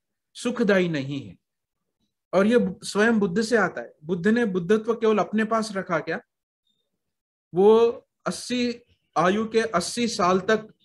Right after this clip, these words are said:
घूमते रहे, लोगों को बताते रहे, पैदल पैदल जाकर कि ये पढ़िए,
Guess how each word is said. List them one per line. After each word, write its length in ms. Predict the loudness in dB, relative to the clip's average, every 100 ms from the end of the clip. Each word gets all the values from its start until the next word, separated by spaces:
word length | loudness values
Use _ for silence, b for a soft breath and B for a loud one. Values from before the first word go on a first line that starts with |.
| -4
घूमते 380 | 2 2 2 -2
रहे, 160 | -6 -12 _ _ _ _ _ _ _ _ -2
लोगों 220 | 2 4
को 140 | 4
बताते 460 | 2 2 2 2 -2
रहे, 100 | -6 -16 _ _ _ _ _
पैदल 300 | -2 2 2
पैदल 380 | 2 0 0 0
जाकर 380 | 0 -2 -2 -4 -6 _ _ _ _
कि 80 | -10
ये 300 | -2 2 0 -2 -14 -2
पढ़िए, 540 | 2 4 4 2 0